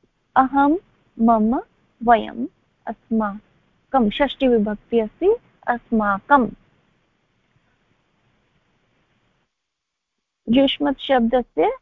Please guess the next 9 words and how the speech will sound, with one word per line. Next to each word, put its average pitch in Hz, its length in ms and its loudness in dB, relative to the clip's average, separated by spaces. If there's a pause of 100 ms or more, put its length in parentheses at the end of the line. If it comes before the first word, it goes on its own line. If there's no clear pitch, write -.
(500)
त्वं, 254 320 2 (840)
यूयम् 247 680 0 (760)
और, 277 220 -2 (1040)
अ, - 40 2
अ, 220 540 -2
षष्टिविभक्ति 233 960 -4
अस्ति 262 260 -6
तौ 269 520 2 (340)
और 269 160 -18